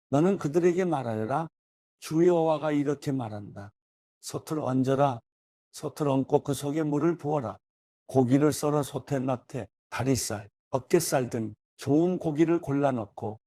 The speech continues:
가장 좋은 뼈로 솥을 채워라. 양떼 가운데 가장 좋은 것을 잡아라. 솥 밑에다 나무를 쌓고 그것을 끓여라. 그 가운데에 뼈들을 넣고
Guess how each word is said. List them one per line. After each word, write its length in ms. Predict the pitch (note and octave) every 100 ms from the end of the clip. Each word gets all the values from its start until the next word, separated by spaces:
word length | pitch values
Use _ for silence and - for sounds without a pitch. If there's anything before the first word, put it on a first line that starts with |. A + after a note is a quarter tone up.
| _
가장 380 | - A#2+ D3 D3
좋은 320 | C#3 E3 F3
뼈로 240 | F3+ E3+ E3+
솥을 440 | - D3+ F3+ E3
채워라. 440 | - C3 G#2 G#2 - _ _ _ _
양떼 340 | C3 C#3 - F3
가운데 480 | D#3 D3 C#3+ C#3 C#3
가장 380 | C3 B2 C#3+ B2+
좋은 300 | B2+ C#3+ D3+
것을 300 | C#3+ E3 E3
잡아라. 500 | - - - G#2+ G2+ _ _ _ _
솥 220 | - - D#3
밑에다 520 | D#3 D3 D3+ D3+ C#3+
나무를 460 | C3 C#3+ D3 D#3
쌓고 560 | C#3+ - G#2+ - G#2+ F#2+ _ _
그것을 500 | - C3 C#3 C#3 B2+
끓여라. 460 | F3 F#3 F#3 A2 - _ _ _ _ -
그 140 | D3+
가운데에 640 | B2 D3+ F3+ G3 F#3+ F3
뼈들을 420 | F#3+ G#3 A3+ A#3
넣고 460 | F#3 B2+ - A2+